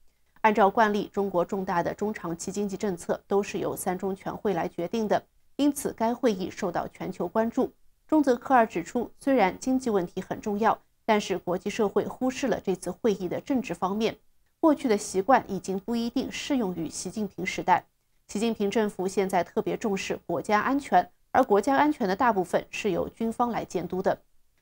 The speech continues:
三中全会将会比全国两会意义重大，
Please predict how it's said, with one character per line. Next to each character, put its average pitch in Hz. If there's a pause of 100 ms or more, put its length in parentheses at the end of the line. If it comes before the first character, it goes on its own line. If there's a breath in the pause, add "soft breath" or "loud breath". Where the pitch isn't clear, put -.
(100)
三 220
中 220
全 190
会 220
将 196
会 202
比 175
全 185
国 196
两 202
会 -
意 190
义 185
重 208
大， -